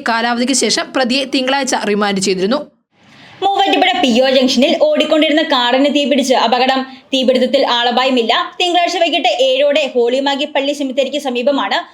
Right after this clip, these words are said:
Speaker 2: പാടിക്കുളം കൂവേലി കളപ്പുരയ്ക്കൽ കെ ജെ മാണിയുടെ ഉടമസ്ഥതയിലുള്ള കാറിന് തീപിടിച്ചത്. മൂവാറ്റുപുഴ ആരക്കുഴ റോഡിൽ ഓടിക്കൊണ്ടിരുന്ന കാറിന് തീപിടിച്ച് അപകടം. തിങ്കളാഴ്ച വൈകിട്ട് ഏഴോടെ പി ഒ ജംഗ്ഷനിൽ മൂവാറ്റുപുഴ ഹോളി മാഗി പള്ളി സെമിത്തേരിക്ക് സമീപമാണ്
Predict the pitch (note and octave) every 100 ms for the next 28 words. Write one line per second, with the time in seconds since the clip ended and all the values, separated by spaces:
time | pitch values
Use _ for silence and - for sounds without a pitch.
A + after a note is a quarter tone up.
0 | _ E4+ E4 E4+ E4+ E4 C4 C4+ B3+ C#4
1 | D4 D4+ D4+ C#4+ D4+ D4 C4 A#3+ C#4+ C4+
2 | A#3+ B3+ C4+ C4+ C4 C4+ C#4 C#4+ C4+ C#4
3 | C#4 C#4 A#3+ A#3 D4+ C#4+ B3 A#3+ C4 B3+
4 | C4 - _ _ _ _ _ _ _ F4+
5 | F#4 F#4 D#4+ E4 E4+ E4+ A#3+ G#3 G3+ A#3
6 | A#3 A3+ F#3 A3+ D4 C#4 C4+ C4 C#4+ C#4
7 | C4+ C#4+ C#4 G#3 G3+ A#3 B3+ C4 A#3+ A#3+
8 | A#3 G#3 G3+ G#3 G#3+ A3+ A3+ - _ -
9 | A#3 G#3 G#3+ G#3+ A#3+ A3+ A3 A3 B3 G3+
10 | G3+ G#3+ F3+ G#3+ D4+ - D4 C4+ D4 C4+
11 | C#4+ C#4 C#4+ D4 - G#3 G#3 A3 A3 A#3+
12 | B3+ G#3+ G3+ G#3 A3 A3+ B3 B3+ G3 G3+
13 | A3+ A#3+ A#3 A#3 A3 B3+ A3+ G3 G3 A#3
14 | F3 F3+